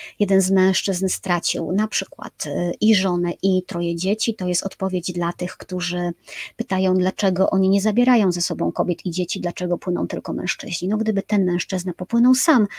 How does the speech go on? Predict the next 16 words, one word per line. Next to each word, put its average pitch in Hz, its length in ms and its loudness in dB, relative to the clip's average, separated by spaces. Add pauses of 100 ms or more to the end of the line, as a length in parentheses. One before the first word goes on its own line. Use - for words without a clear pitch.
(360)
jego 233 220 6
żona 208 260 4
i 185 60 4
dzieci 175 260 -2
by 180 160 0
żyli, 202 340 4
a - 140 -8
on 196 160 0
mógłby 185 320 -2
je 180 80 -2
sprowadzić 175 540 -6
już 185 140 -4
legalną 175 500 0
drogą. - 300 -10 (640)
Właśnie 190 360 -2
dlatego. - 380 -8